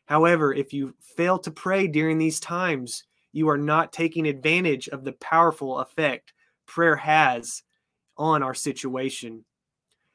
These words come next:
Prayer can also be a great way to replenish your spirit from the draining effects of spiritual warfare and spiritual attacks. There are so many types of prayer that can aid us in this spiritual battle we fight.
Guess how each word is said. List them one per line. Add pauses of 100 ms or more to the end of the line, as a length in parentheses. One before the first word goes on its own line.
(240)
Prayer
can
also
be
a
great
way
to
replenish
your
spirit (100)
from
the
draining
effects
of
spiritual
warfare (320)
and
spiritual
attacks. (880)
There
are
so
many
types
of
prayer
that
can (100)
aid
us
in
this
spiritual
battle
we
fight.